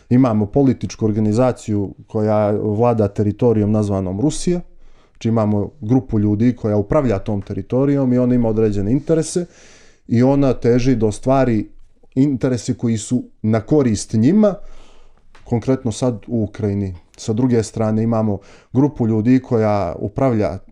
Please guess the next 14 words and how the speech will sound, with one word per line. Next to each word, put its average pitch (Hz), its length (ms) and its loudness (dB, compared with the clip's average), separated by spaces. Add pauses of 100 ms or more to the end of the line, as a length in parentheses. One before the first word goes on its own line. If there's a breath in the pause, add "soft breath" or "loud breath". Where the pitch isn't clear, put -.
u 120 80 -8
političkom 104 800 -4
i 107 120 -2
ekonomskom 101 600 -6
i 107 40 -2
vojnom 107 340 -2
smislu 113 380 -4
teritorijom 107 600 -4
koja 107 220 -6
je 104 180 -4
nazvana 104 560 -2 (260 soft breath)
Sjedinjene 113 460 -2
Američke 101 500 -2
Države 123 460 0